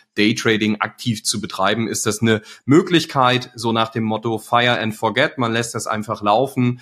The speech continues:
und schaut sich das dann nach zwei, drei Jahren wieder an. Also es ist eine sehr entspannte Möglichkeit.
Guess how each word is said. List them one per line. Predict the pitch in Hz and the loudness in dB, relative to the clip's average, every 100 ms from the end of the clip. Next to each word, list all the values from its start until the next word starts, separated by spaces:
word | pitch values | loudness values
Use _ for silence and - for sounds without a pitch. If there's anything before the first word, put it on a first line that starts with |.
| - _ | -14 _
und | 113 113 | -2 0
schaut | 107 107 | 0 0
sich | 113 107 | -2 -2
das | 107 - | -4 -2
dann | 104 | -2
nach | 101 - | -2 -4
zwei, | - 98 | -4 -4
drei | - 98 | -2 -4
Jahren | 92 90 104 98 | -2 -2 -2 -6
wieder | 92 85 76 | -8 -8 -10
an. | 87 85 | -14 -16
Also | 92 110 | -8 -6
es | |
ist | 107 | -4
eine | 110 | -2
sehr | 104 104 | 0 0
entspannte | 104 - 95 95 98 95 | -2 -4 -4 -4 -6 -6
Möglichkeit. | 101 101 - 95 - 85 87 | -8 -10 -8 -12 -10 -12 -12